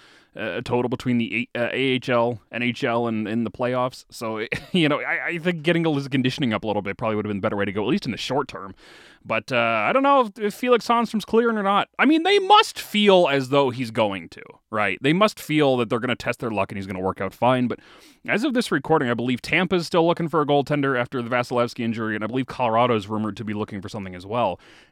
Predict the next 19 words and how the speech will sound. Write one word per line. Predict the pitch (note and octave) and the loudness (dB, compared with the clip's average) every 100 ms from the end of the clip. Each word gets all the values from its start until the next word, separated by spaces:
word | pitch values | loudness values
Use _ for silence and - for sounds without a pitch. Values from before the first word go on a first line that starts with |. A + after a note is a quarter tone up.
| - | -18
Um, | F2+ F#2 F2 E2 E2+ _ | -12 -10 -10 -10 -14 _
so, | - - B2+ G#2+ A2 G#2 | -16 -8 -2 0 0 2
I | A#2 | 0
don't | E3 | 2
know. | D#3 | 0
I | G2 | 0
mean, | A2 | -4
Spencer | - G#3 A3+ F3 | 0 2 4 4
Martin | C3+ C#3+ B2+ | 4 4 2
got | A2+ F#2 | -4 -6
claimed | - A2+ G#2 | -6 -6 -4
last | G2 F2+ F2 - | -6 -8 -10 -14
week. | F#2 - - | -14 -14 -12
Spencer | - F4+ F#4 | -4 -2 -2
fucking | C4+ D4+ D4 | -2 -2 0
Martin, | G3+ A3 C#3+ | 2 2 2
of | B2+ | -2
all | F#2+ | -6
people, | F2 F2+ F#2 - | -8 -12 -12 -14